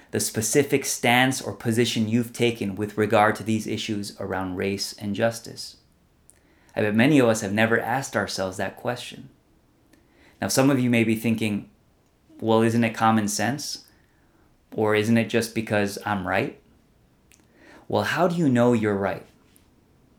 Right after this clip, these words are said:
Is it because you're more enlightened or more educated? Because there are people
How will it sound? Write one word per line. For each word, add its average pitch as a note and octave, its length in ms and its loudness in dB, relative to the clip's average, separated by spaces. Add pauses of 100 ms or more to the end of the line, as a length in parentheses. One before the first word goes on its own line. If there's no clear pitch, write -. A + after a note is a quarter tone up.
(120)
Is G#2 120 -4
it G#2+ 100 -6
because A2 300 -2
you're A2 100 0
more G#2 240 0
enlightened G#2+ 640 -4 (600)
or G#2+ 80 -4
more G2+ 220 0
educated? C#3 680 -4 (1300)
Because A2 200 -4
there C#3 200 4
are C3 160 0
people A#2 580 -2